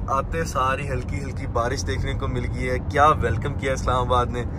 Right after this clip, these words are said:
अब बस, अ, यहाँ से अब सीधा होटल जा रहे हैं, वहाँ जाके चेक इन करते हैं। चेक इन करने के बाद देखते हैं कि क्या scene है, मतलब इससे आगे अब क्या करते हैं। रात को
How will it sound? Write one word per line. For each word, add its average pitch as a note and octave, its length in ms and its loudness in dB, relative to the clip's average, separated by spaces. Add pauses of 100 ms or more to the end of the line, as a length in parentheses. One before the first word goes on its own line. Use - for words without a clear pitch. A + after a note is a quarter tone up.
(540)
अब C3 180 4
बस, D3 240 6
अ, C#3 360 8
यहाँ C3 300 2
से C#3+ 120 0
अब C3 60 0
सीधा C3 240 0
होटल B2+ 380 2
जा B2 160 4
रहे B2 120 2
हैं, B2 60 0
वहाँ B2 180 0
जाके A#2+ 260 0
चेक A#2+ 260 2
इन - 120 2
करते B2 280 2
हैं। A#2+ 520 2
चेक C#3 220 2
इन D#3 120 2
करने B2+ 240 0
के B2 100 2
बाद A#2+ 220 4
देखते - 340 0
हैं A#2+ 80 -2
कि C3 80 -2
क्या B2+ 260 2
scene A#2+ 300 0
है, A2+ 200 0
मतलब A#2 180 2
इससे - 240 0
आगे A2 180 0
अब A2+ 180 2
क्या B2 140 6
करते A#2+ 300 6
हैं। A2+ 100 0
रात G#2+ 340 0
को A2 100 0